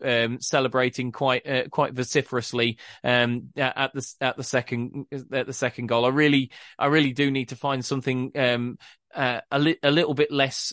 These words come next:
um, obvious to pick out than that Fila hat I've got to, to wear, to be honest with you. You can, you, you're gonna pick me out of a lineup wearing that thing. But, um, I, I, I, the, uh,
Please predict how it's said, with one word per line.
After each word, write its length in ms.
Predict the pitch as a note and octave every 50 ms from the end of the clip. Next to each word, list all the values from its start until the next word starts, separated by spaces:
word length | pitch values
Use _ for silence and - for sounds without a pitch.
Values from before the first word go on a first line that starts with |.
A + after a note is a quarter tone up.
| -
um, 540 | - C#3 B2+ B2+ B2 B2 B2 B2 B2 B2 - _ _ _ _ _ _ _ _ -
obvious 440 | D3 D3 C3 C3 D3 C#3+ C3+ - -
to 80 | -
pick 260 | - - D3 C3 -
out 220 | D3+ C#3+ D3+ D#3 C#3+
than 140 | C#3+ C3 B2+
that 180 | B2+ - -
Fila 380 | - - - D3 C#3 C3 B2+ A#2
hat 220 | A#2+ C#3 D3 C#3+ -
I've 160 | C#3+ C3 B2
got 260 | A#2 C#3+ D3 - - -
to, 280 | - C#3 B2+ B2+ B2 - C3+
to 120 | - -
wear, 280 | C3 B2 C3+ C3+ C#3+ D3
to 160 | D3 - C#3
be 80 | C3+ C3
honest 280 | B2+ B2+ C3 B2 -
with 160 | - C#3 C3 C3
you. 140 | C#3 C#3
You 260 | C3+ C#3 A#2 C3+ C#3 C3
can, 200 | - C#3+ B2 - - - - - - -
you, 180 | C#3 C#3+ C#3+ -
you're 240 | - D3 C#3 C3+ C3
gonna 220 | C3+ D3 D3+ D3
pick 240 | C3+ - E3 D3+ C#3+
me 80 | C#3+ C3+
out 160 | B2+ C3 -
of 80 | B2
a 60 | B2 B2
lineup 380 | B2+ C3 C3 C3 B2+ B2 A#2+ -
wearing 320 | C3+ B2 A#2+ A#2 A#2 A#2+
that 200 | B2+ C3 - -
thing. 220 | - A#2+ A2+ A2 G#2
But, 160 | A2+ A#2 - - - - - A#2 -
um, 420 | - E3+ E3 E3+ E3+ E3+ E3+ - - - - B1 - - _ _
I, 120 | - D#3+ D#3+ - -
I, 200 | E3 F3+ F#3+ F3 - -
I, 120 | D#3 F3+ F3 - _ -
the, 360 | F3+ G3 F3+ - - F3+ E3 -
uh, 160 | F#3+ F#3+ F3+